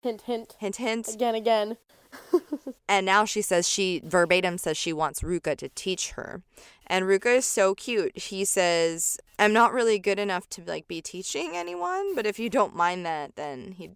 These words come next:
Speaker 2: like, be happy to, like, teach you." And she says she wants to try, "So let's go to the park soon." And he says, "Yeah, I wanna teach you."
Speaker 1: It's almost like at first he didn't really quite get the hint. <laughs>
Speaker 2: Yeah.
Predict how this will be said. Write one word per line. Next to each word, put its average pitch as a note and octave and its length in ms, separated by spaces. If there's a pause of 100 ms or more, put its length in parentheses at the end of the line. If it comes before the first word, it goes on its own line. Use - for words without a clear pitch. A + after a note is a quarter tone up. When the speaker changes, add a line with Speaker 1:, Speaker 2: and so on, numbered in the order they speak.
(160)
Speaker 2:
like, D3+ 220
be D#3 100
happy - 560
to, - 160
like, - 300 (100)
teach - 340
you." F3 320 (300)
And - 160
she E3+ 120
says D#3+ 200
she - 100
wants D3 220
to - 40
try, D3+ 580 (180)
"So D#3+ 220
let's D3+ 180
go D3+ 80
to D3+ 60
the D3+ 80
park D3 240
soon." G#3 320
And F3+ 120
he F#3 60
says, D#3+ 420
"Yeah, D#3+ 560 (500)
I D#3+ 120
wanna D3 320
teach - 480
you." F3 160 (1040)
Speaker 1:
It's - 100
almost E4 220
like A#4 120
at G#4 100
first B3+ 300
he C4 60
didn't A#3 220
really A#3+ 180
quite A3 420
get B3 180
the C4+ 120
hint. C#4 420 (240)
<laughs> - 240
Speaker 2:
Yeah. E3+ 360